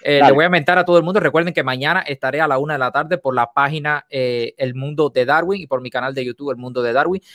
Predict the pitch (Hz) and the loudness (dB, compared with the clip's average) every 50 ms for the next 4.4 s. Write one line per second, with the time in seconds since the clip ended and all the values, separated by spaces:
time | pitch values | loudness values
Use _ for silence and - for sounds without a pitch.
0 | _ _ - 123 - - 120 123 131 135 135 135 139 139 131 - - 139 135 139 | _ _ -6 -6 -2 0 2 2 4 4 4 4 4 4 2 2 0 -2 -2 0
1 | 131 123 120 123 147 - 170 - - 127 120 117 120 139 170 - 190 156 - 127 | 0 2 2 0 2 0 0 0 0 0 0 2 2 2 0 0 -2 -2 -2 -4
2 | - - 117 113 120 123 143 131 - - 120 127 131 147 - - 117 113 101 - | -4 -4 -8 -8 -4 -2 -2 -2 -2 -4 -4 -4 -6 -8 -10 -8 -10 -12 -4 -2
3 | 127 127 120 117 110 - 131 123 123 131 165 190 - 151 135 139 123 117 110 - | -2 -2 -2 -2 -4 -2 -2 -2 -2 -2 -4 -6 -6 -8 -8 -8 -8 -8 -8 -6
4 | 135 123 127 123 117 127 127 139 | -6 -8 -6 -4 0 0 2 0